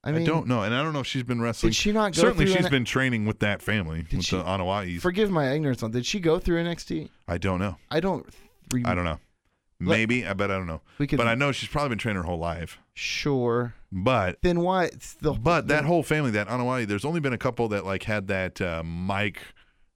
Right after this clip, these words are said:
Speaker 2: quality. It's been The Rock. It's been, uh, Rikishi had a little bit of that, but not much. You know what I mean? Like,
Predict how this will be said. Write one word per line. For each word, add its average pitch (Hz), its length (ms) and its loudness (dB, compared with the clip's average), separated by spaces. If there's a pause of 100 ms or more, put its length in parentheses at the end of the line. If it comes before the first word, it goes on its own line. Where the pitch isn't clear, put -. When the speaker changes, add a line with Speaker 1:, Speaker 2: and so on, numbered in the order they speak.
Speaker 2:
quality. 104 680 0
It's 98 100 -6
been 104 100 -2
The 82 80 -4
Rock. 98 540 0 (280)
It's - 200 -14
been, 90 440 -4
uh, 78 360 -6 (540)
Rikishi 107 360 -2
had 104 80 2
a 101 60 2
little 127 300 2
bit 123 120 4
of 123 60 4
that, 123 160 4
but 113 80 0
not 117 100 0
much. 117 240 -2
You 113 60 -2
know 113 80 0
what 117 40 0
I 117 40 0
mean? 113 40 -6
Like, 104 180 -2